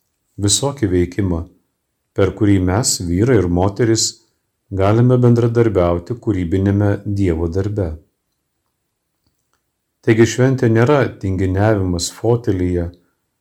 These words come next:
ar pasinerimas į kvailas pramogas. Ne, šventė pirmiausia yra pilnas meilės ir dėkingumo žvilgsnis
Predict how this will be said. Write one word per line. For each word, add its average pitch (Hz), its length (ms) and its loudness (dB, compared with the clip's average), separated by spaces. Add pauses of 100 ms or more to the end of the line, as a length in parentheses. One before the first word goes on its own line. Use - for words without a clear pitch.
(160)
ar 101 200 0
pasinerimas 98 880 0
į 104 160 -6
kvailas 95 480 0
pramogas. 87 800 -8 (1080)
Ne, 95 200 -2 (340)
šventė 156 500 0
pirmiausia 113 640 0
yra 107 200 2
pilnas 131 600 0
meilės 117 540 0
ir 107 180 -2
dėkingumo 101 640 2
žvilgsnis 107 680 -2